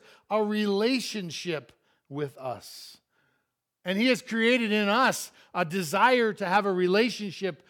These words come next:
with others and with Him. Very rarely will you find, once in a while, you'll find people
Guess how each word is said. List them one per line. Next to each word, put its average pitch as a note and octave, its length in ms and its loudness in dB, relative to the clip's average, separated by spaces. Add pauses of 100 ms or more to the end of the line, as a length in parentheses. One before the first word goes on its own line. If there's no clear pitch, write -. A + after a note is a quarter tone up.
(180)
with F3 240 0
others G3 480 4
and F3+ 280 -6
with D#3+ 260 -8
Him. G#2+ 400 -10 (640)
Very C4+ 320 8
rarely A#3+ 500 8
will G#3 160 0
you G#3 180 2
find, F#3+ 420 0
once E4 180 -2
in F4+ 60 -8
a E4+ 60 0
while, A3 260 6
you'll G#3 180 4
find B3+ 320 0
people G#3 400 -4